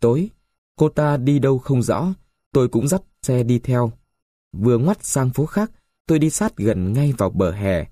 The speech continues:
gọi tên cô ta ra, rồi cứ làm bộ thân thuộc nói. "Thưa cô, cậu Z đang đợi cô ở xăm phố Y.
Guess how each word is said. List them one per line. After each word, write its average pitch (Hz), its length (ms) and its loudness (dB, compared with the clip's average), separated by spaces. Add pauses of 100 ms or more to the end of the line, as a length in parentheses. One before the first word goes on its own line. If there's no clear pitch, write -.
(300)
gọi - 380 0
tên 117 260 0
cô 120 120 0
ta 107 180 -2
ra, 104 320 -2 (300)
rồi 123 180 2
cứ 180 120 0
làm 101 420 0
bộ 95 300 2
thân 151 160 0
thuộc - 260 -2
nói. 123 320 -4 (1300)
"Thưa 147 220 2
cô, 135 420 2
cậu 92 260 2
Z 107 320 0 (100)
đang 127 360 0
đợi 107 240 2 (120)
cô 131 200 2
ở 82 380 0
xăm 127 380 0
phố 131 240 -2
Y. 127 220 2